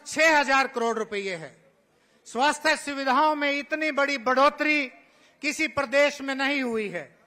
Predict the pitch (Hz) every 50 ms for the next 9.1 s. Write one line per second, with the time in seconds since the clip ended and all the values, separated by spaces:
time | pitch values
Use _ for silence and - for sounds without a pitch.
0 | _ _ _ _ _ _ _ _ _ _ _ 185 214 247 277 294 - - - -
1 | - - _ _ _ _ _ _ _ _ _ _ 196 226 254 277 285 302 294 302
2 | 294 294 277 285 277 262 233 233 - - - _ _ _ _ _ _ _ _ _
3 | _ _ _ _ _ _ _ _ _ _ _ _ _ _ _ _ _ _ _ _
4 | _ _ _ _ _ _ _ _ _ _ _ _ - - 220 269 285 277 - -
5 | 311 294 269 - 269 277 277 254 269 285 302 302 294 277 269 - - _ _ _
6 | _ _ _ _ _ _ _ _ _ _ _ _ _ _ _ _ _ _ _ _
7 | _ _ 254 285 294 285 277 214 277 294 302 302 - - 302 285 277 269 277 269
8 | 269 269 269 277 269 - 277 277 285 294 294 302 294 294 254 277 269 254 240 240
9 | -